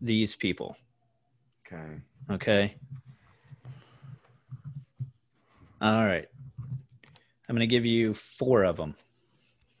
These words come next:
Speaker 1: Charlotte Bobcats owner Michael Jordan.
Speaker 2: Oh, man.
Speaker 1: Dallas Mavericks owner Mark Cuban.
Speaker 2: Yeah.
Speaker 1: Dallas Cowboys owner Jerry Jones. Atlanta Falcons owner Arthur Blank.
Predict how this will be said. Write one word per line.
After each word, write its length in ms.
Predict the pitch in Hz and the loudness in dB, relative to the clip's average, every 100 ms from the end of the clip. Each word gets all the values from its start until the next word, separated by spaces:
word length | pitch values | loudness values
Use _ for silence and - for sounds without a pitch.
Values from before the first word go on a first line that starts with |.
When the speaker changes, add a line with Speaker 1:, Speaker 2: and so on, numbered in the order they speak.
| - - | -16 0
Speaker 1:
Charlotte 340 | - 131 165 | 8 10 10
Bobcats 520 | 143 127 127 135 - | 10 8 8 4 6
owner 200 | 120 117 | 6 6
Michael 320 | 110 107 - | 6 6 4
Jordan. 340 | 120 98 90 120 - _ _ - _ _ _ _ _ _ _ _ - | 4 4 4 -2 -6 _ _ -20 _ _ _ _ _ _ _ _ -6
Speaker 2:
Oh, 300 | 135 123 107 | 0 2 2
man. 400 | 107 110 107 107 _ _ _ - | 0 0 0 -6 _ _ _ 6
Speaker 1:
Dallas 380 | 113 120 117 | 8 10 8
Mavericks 440 | 120 117 117 117 127 | 8 8 8 8 8
owner 260 | 120 117 | 8 6
Mark 280 | 110 107 107 | 6 2 -2
Cuban. 360 | - 123 131 160 - _ _ _ _ _ _ _ _ _ _ | 2 6 6 4 0 _ _ _ _ _ _ _ _ _ _
Speaker 2:
Yeah. 80 | 80 | 0
Speaker 1:
Dallas 340 | 82 95 90 - | 4 6 4 0
Cowboys 480 | - 131 139 120 117 | 4 6 10 8 8
owner 220 | 113 113 | 6 6
Jerry 280 | 110 107 98 | 6 4 6
Jones. 500 | 110 101 117 156 - _ _ _ _ _ _ _ _ _ _ _ _ 120 | 4 4 4 0 -8 _ _ _ _ _ _ _ _ _ _ _ _ -2
Atlanta 380 | 117 131 135 | 4 6 6
Falcons 420 | 131 107 107 120 113 | 6 4 4 4 4
owner 340 | 110 107 104 | 4 4 2
Arthur 260 | 107 104 107 | 0 0 0
Blank. 480 | 98 92 85 - | 0 -2 -4 -8